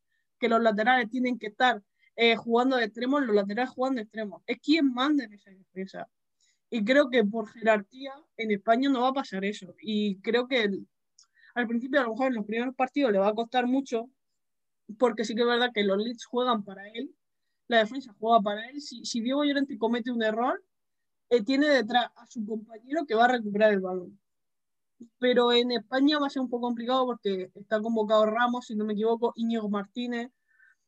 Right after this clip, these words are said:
que son jugadores de un, de un rango, creo que superior que,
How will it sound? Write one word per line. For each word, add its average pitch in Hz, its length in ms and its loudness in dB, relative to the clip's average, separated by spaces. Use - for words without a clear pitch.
que 240 60 -8
son 233 180 -2
jugadores 254 600 4
de 208 200 4
un, 233 440 0
de 214 180 2
un 226 160 2
rango, 233 600 0
creo 233 220 2
que 208 120 -4
superior 220 760 -2
que, 185 280 -20